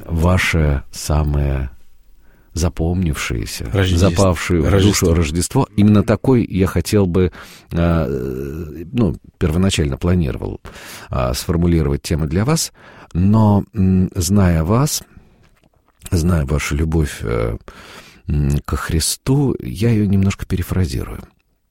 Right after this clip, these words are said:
Speaker 1: А, как изменилась ваша жизнь с приходом Спасителя?
Speaker 2: Вот я тоже хотел немножко акцент сместить в своём
Speaker 1: Да,
Speaker 2: рассказе,
Speaker 1: да,
Speaker 2: поскольку
Speaker 1: да.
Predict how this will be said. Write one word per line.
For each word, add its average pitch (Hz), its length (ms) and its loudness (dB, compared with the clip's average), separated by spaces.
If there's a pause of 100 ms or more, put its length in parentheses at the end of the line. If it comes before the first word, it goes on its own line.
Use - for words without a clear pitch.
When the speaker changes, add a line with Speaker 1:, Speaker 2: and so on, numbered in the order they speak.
(200)
Speaker 1:
А, 76 280 2
как - 220 0
изменилась 87 880 0
ваша 80 400 -2
жизнь 65 520 -6
с - 80 -16
приходом 101 500 -4
Спасителя? - 800 -6 (800)
Speaker 2:
Вот 107 140 0
я 110 120 4
тоже 98 560 2
хотел 101 380 0
немножко 101 320 2
акцент 101 300 2
сместить 107 440 0
в - 60 -12
своём 92 420 4
Speaker 1:
Да, 87 60 0
Speaker 2:
рассказе, 92 380 2
Speaker 1:
да, 73 80 2
Speaker 2:
поскольку 101 540 2
Speaker 1:
да. 67 160 0